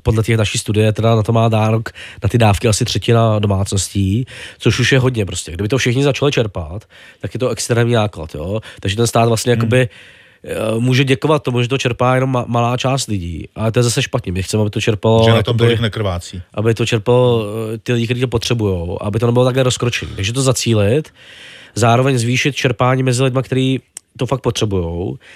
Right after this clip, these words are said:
Speaker 1: zamezit tomu, to je pozitivní, eh, jedna z nejlepších jakoby faktorů té reformy, že dneska část lidí čerpá třeba jen-, jenom jednu z těch dávek, na který má nárok, jo, protože o tom neví, nebo, nebo se ztratili v tom,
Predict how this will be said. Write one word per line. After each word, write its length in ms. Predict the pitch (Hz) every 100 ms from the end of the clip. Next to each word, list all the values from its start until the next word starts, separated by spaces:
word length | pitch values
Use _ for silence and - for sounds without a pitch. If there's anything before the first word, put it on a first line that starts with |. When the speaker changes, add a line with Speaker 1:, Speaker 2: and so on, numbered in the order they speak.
| - -
Speaker 1:
zamezit 440 | 98 113 120 143
tomu, 320 | - 107 82 90
to 100 | 120
je 100 | 113
pozitivní, 600 | 113 107 120 110 104 -
eh, 260 | - 107
jedna 200 | 110 113
z 60 | 110
nejlepších 460 | 117 117 113 110
jakoby 260 | 101 107 107
faktorů 400 | - 107 - 104
té 120 | 110
reformy, 540 | 101 - 110 95 95 120 - - - -
že 120 | 113
dneska 260 | 113 - 135
část 480 | - 123 123 -
lidí 140 | 120 120
čerpá 380 | 120 113 123 123
třeba 180 | 131
jen-, 160 | 127 127
jenom 220 | 113 120 131
jednu 180 | 139
z 60 | 139
těch 120 | 135
dávek, 260 | 131 127 127
na 60 |
který 200 | 117 127
má 160 | 131 131
nárok, 380 | 131 135 90 -
jo, 160 | 82
protože 240 | 98 104 110
o 40 |
tom 140 | 110 117
neví, 260 | 120 101
nebo, 240 | 92 95 -
nebo 340 | 107 101 101
se 120 | -
ztratili 400 | 101 113 101 110
v 80 | 104
tom, 300 | 113 107 101